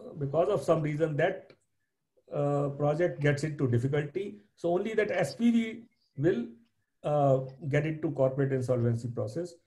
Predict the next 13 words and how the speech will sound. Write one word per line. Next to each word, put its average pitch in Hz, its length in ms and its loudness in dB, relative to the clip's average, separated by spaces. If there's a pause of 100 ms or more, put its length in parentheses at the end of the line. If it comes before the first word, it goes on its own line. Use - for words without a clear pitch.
(260)
and 143 180 0
not 151 240 2
the 160 160 -6 (600)
main 143 300 4
company 120 320 2
as 110 100 2
a 113 60 2
whole. 110 220 -2 (1600)
So 160 80 -6
that 175 300 2
can 214 180 0
be 214 140 -6
the - 40 2